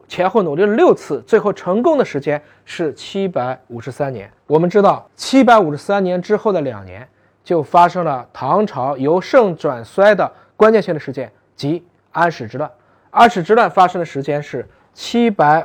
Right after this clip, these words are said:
五十五年到七百六十三年的这八年时间，因为安禄山十四名的这个叛乱，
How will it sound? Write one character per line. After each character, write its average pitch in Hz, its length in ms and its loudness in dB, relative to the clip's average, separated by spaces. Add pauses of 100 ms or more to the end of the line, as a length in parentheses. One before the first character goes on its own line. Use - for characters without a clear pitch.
(100)
五 131 160 -2
十 196 160 0
五 156 180 4
年 110 260 -10 (440)
到 160 200 4
七 214 300 -4
百 139 220 0
六 185 160 2
十 156 80 -2
三 175 200 2
年 127 220 -4
的 131 160 -4
这 143 220 -2
八 151 240 -2
年 135 120 -6
时 127 140 -14
间， 123 180 -12 (420)
因 156 120 0
为 160 80 2
安 165 100 2
禄 170 120 2
山 165 260 -2 (220)
十 - 180 -8
四 185 140 -2
名 143 180 -4
的 139 100 -12
这 151 120 -8
个 139 40 -6
叛 135 220 -10
乱， 139 160 -10